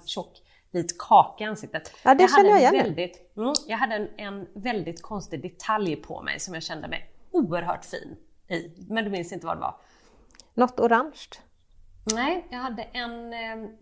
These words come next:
Speaker 1: typ, eh, en lång, rätt tjock, hellång sidenkjol, typ i grått, och så hade jag en fin liten, eh, stickad ljus, eh,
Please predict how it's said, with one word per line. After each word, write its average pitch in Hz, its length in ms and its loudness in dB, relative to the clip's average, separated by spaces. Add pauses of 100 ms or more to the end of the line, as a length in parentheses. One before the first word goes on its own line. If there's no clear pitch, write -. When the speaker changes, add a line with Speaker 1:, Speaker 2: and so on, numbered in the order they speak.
Speaker 1:
typ, - 440 -10
eh, 196 340 -4 (760)
en 269 380 -2
lång, 302 760 -6 (440)
rätt 226 340 -8
tjock, - 920 -8 (380)
hellång 185 760 -2
sidenkjol, 156 1120 -6
typ - 280 -12
i 160 40 -8
grått, 220 460 -4
och 185 100 -14
så 185 100 -10
hade 175 200 -8
jag 160 140 -6
en 175 160 -12 (420)
fin 196 380 -4
liten, 165 520 -8
eh, - 140 -8 (220)
stickad - 800 -4
ljus, - 880 -10
eh, 92 260 -6